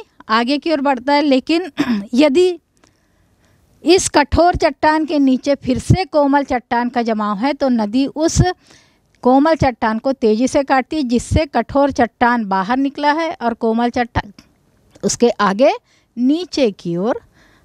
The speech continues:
कटने लगी है, जिससे वहाँ छोटा सा एक झरना जैसे विकसित हो जाता है। तो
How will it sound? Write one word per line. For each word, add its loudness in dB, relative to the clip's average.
कटने 2
लगी 0
है, 2
जिससे 0
वहाँ 2
छोटा 0
सा -2
एक 0
झरना 0
जैसे -2
विकसित -8
हो -2
जाता -4
है। -2
तो 2